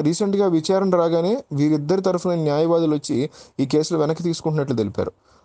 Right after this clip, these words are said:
దీనికి కోర్టు అనుమతి కావాలని కోర్టును కోరారు. అయితే ఈ ఎత్తుగడని పసిగట్టినటువంటి సీబీఐ తీవ్ర అభ్యంతరం తెలిపి ఇంపాసిబుల్ అని మొహం మీద తేల్చేసింది. ఎప్పుడు ఐదేళ్ల పాటు ఈ కేసు మీద స్టే తీసుకుని ఇప్పుడు విచారణకు రాగానే వెనక్కి తీసుకోవడం పట్ల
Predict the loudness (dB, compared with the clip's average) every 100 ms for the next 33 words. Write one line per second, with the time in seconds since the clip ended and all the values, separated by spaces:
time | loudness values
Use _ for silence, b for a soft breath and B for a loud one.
0 | -2 0 0 0 0 2 2 0 0 0
1 | 2 2 2 0 0 -2 0 -2 0 0
2 | -2 -6 _ b b -2 0 2 2 2
3 | 0 0 2 2 0 0 0 0 0 0
4 | 0 -2 2 2 2 2 2 2 0 0
5 | 0 0 0 0 -2 -2 0 0 0 -2
6 | -2 0 0 0 0 0 0 -2 -4 -6
7 | -10 -12 b b b -4 -2 2 2 2
8 | 2 0 2 2 0 0 -2 -2 -4 -2
9 | -2 0 -2 -2 -2 0 0 0 0 0
10 | 0 0 0 0 0 -2 -4 -4 -2 -2
11 | 0 0 2 0